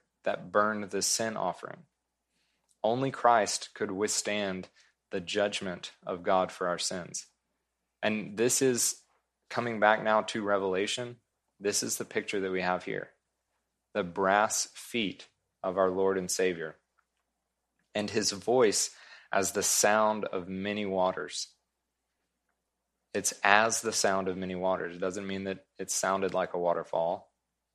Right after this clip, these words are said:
uh, like, incoherent and rumbling. But if you've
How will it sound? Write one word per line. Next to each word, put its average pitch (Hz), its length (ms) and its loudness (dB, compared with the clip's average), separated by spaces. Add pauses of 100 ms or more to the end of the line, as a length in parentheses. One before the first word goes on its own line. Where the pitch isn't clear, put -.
(100)
uh, 90 160 -10 (400)
like, - 400 -4 (280)
incoherent 95 840 -4
and 85 220 -10
rumbling. 92 540 -2 (460)
But 98 500 6 (600)
if 101 180 -6
you've 101 180 -2